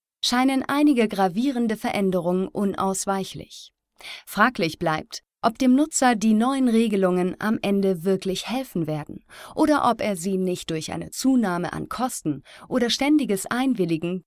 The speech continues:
bezahlen muss. Bedenklich wäre auch, wenn die Verordnung dazu führen würde, dass Plattformriesen noch größer und mächtiger werden als bisher.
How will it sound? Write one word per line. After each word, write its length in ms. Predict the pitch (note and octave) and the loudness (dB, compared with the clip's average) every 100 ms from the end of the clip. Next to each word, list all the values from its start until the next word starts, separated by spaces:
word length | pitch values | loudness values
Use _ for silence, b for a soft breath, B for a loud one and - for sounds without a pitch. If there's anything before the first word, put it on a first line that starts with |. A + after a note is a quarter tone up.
| - | -6
bezahlen 540 | D#3 - A#3 F#3 D3 | -6 -4 -4 -4 -4
muss. 380 | C#3+ - - - _ _ _ _ _ _ _ _ _ _ _ - | -6 -10 -16 -16 _ _ _ _ _ _ _ _ _ _ _ -2
Bedenklich 580 | A#3+ C4+ E4 D4+ C4+ A#3 | 0 2 0 0 -2 -2
wäre 380 | A#3 A#3 - | -2 -2 -2
auch, 220 | G3 F#3+ - B B - | -2 -4 -10 B B 0
wenn 160 | G#3+ | 2
die 100 | G#3+ | 2
Verordnung 640 | G#3+ G#3+ A#3+ C4 G3+ F3 E3+ | 0 -4 -2 -2 -2 -2 0
dazu 300 | E3+ - E3 | 0 -2 -6
führen 460 | - C#4+ G3+ E3+ | -2 0 0 -2
würde, 340 | E3 D#3+ F#3+ A3 B B - | -2 -2 -4 -8 B B 0
dass 180 | G#3 - | 0 0
Plattformriesen 1040 | C4 D4 - A3 A3 G#3 A3 G3+ G3+ F#3+ | -2 -4 2 4 4 4 2 2 -2 0
noch 260 | A3+ A#3+ - | -2 -2 -4
größer 640 | G#3+ G#3 G3 G3 G3 - | 2 2 4 2 2 2
und 220 | A3+ A3 | 0 2
mächtiger 500 | A3 F3+ - F#3 F3+ | 2 0 -2 0 2
werden 320 | E3+ E3 E3 | 2 2 0
als 240 | - D#3+ - | -2 -6 -6
bisher. 400 | F3+ - E3+ | -8 -6 -8